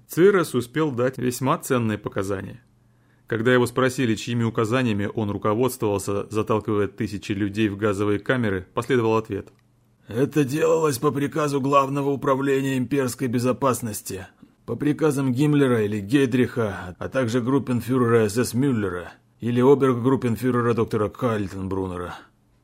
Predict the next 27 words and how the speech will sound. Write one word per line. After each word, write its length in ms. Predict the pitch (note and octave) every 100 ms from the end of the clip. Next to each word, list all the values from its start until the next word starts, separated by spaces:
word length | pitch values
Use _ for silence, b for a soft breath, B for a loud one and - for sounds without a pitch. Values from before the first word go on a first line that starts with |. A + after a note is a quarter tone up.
| _
Так 280 | - D3+ D3
разваливались 840 | A#2 G#2+ A2 G#2 G2+ F#2+ F#2 - -
кальтенбруннеровские 1040 | G#2 G2 G#2+ G#2 G#2+ G2+ F#2+ - - G2
деревни. 600 | F#2+ G#2 G2+ F2+ F2+ F2 - _ -
И 80 | A2+
вместо 400 | G#2 D3 C#3+ C#3
них 240 | D3+ C#3
перед 220 | - B2 G2+
взором 380 | A2+ C#3 A#2
тех, 260 | F#2+ C3+ A#2+
кто 100 | A#2
находился 520 | G#2+ A2+ A#2+ B2 A2+
в 40 | G2+
Нюрнберге, 640 | C3 C3 A#2 G#2 G2 F#2+
в 60 | F#2
зале 240 | A2 G#2+
суда 340 | F#2+ A2 A#2+ A#2+
возникали 580 | G2+ G#2 G2+ A#2 G#2+
длинные 680 | G2 G2 A2 A#2+ A#2 G#2+ G2+
серые 420 | F#2+ - A2+ G#2+
бараки 460 | G2+ G#2+ G#2+ G#2 -
лагерей 520 | G#2 G2+ G#2+ G#2+ G2+
смерти, 640 | - A2+ G#2 F#2+ F2+ G2 F2
дымящиеся 1000 | F2+ G2 G2+ G#2+ G#2+ F#2+ - G#2 F#2+ G#2+
трубы 480 | - B2 A2 G2+ G2+
лагерных 640 | G2 G2+ G2 G2 F#2+ E2+
крематориев. 880 | - G#2 G2 F#2 G#2 F2+ F2 - -